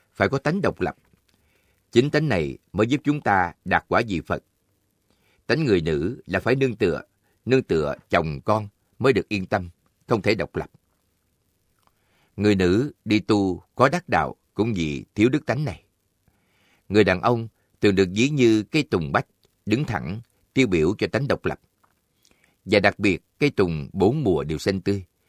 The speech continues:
Mùa đông tuyết phủ trắng xóa, cây vẫn tươi tốt. Tánh đàn ông thì lạnh nóng vẫn xanh, tâm hồn thanh thản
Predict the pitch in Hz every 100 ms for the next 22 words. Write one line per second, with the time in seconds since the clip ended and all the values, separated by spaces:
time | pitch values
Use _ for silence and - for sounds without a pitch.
0 | _ _ 87 95 101 104 151 165 - 78
1 | 104 123 113 101 156 - _ _ - 98
2 | 95 85 92 - 90 - 143 _ _ _
3 | _ _ _ _ _ _ _ - 123 98
4 | 80 90 87 78 _ _ 101 98 90 90
5 | 101 156 - 101 117 98 - _ _ -
6 | 143 120 85 80 117 110 98 73 80